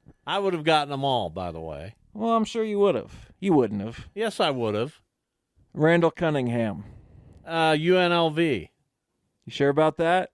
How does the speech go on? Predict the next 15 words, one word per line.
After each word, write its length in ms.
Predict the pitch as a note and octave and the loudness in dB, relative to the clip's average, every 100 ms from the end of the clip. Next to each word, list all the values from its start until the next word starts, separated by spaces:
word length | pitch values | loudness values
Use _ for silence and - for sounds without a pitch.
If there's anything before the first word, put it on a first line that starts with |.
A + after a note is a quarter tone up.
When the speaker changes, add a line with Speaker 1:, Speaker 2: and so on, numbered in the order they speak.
| _ _ _ | _ _ _
Speaker 1:
Uh, 120 | D3+ B2 - - | -10 -10 -12 -12
n-, 160 | E3 F#3 - | -10 -8 -2
eighty 300 | G3 A3+ G#3 | 0 0 -4
percent. 580 | - D#3 - D#3 G2+ - _ _ _ _ _ _ _ _ _ _ _ _ - | -4 -6 -4 -4 -4 -8 _ _ _ _ _ _ _ _ _ _ _ _ -4
Although 320 | D#3 E3+ F3+ | 2 4 4
I'm 100 | F3 | 4
not, 260 | G3 G#3+ - - | 2 0 -6 -8
I'm 180 | D#3+ D#3+ | -4 2
not 200 | F#3+ G3+ | 4 4
a 60 | |
hundred 460 | E3+ G#3+ G3 C3+ G2 | 4 2 0 -2 -2
percent 400 | A2 - A2+ F#2 | -6 -8 -8 -8
Speaker 2:
Seems 280 | G#3+ A3+ C3+ | -4 -4 -2
Speaker 1:
sure. 100 | C3+ | 0
Speaker 2:
right. 300 | C3+ D#3+ | 2 0